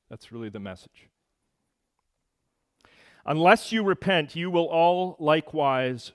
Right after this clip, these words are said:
perish." This, this is the response that Jesus gives to those reporters who had brought the atrocity report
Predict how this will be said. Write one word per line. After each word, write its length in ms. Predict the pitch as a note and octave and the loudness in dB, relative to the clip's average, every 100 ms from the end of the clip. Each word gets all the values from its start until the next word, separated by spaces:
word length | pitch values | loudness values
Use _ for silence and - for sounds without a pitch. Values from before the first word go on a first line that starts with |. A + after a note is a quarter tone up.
| _ - | _ -16
perish." 520 | - C3 G#2+ F2 - | -6 -6 -6 -10 -12
This, 240 | D#3 - - | -12 -12 -8
this 260 | F3+ G3+ A3+ | -8 -8 -12
is 100 | - | -14
the 140 | F3+ | -10
response 580 | D3+ - - B2 A2+ - | -10 -12 -10 -10 -10 -12
that 200 | A2+ G#2+ | -12 -12
Jesus 440 | - G#2+ G#2 G2+ | -14 -14 -14 -18
gives 360 | - G2+ G2+ - | -14 -12 -12 -16
to 120 | - | -16
those 300 | G#2 G2 - | -14 -14 -16
reporters 760 | G#2 - - A#2+ G2+ G2 - - _ _ _ _ | -20 -20 -14 -12 -12 -14 -16 -20 _ _ _ _
who 120 | B2 | -10
had 220 | A2+ G#2+ F#2+ | -8 -8 -6
brought 380 | A#2+ A#2+ - | -4 -4 -6
the 240 | - G#2+ G2+ _ _ - | -10 -10 -12 _ _ -12
atrocity 840 | A#2 - - B2+ C3+ - C3 A2+ | -12 -12 -10 -8 -8 -8 -10 -8
report 680 | G2+ G2+ - - G2+ - - | -8 -12 -14 -14 -12 -14 -20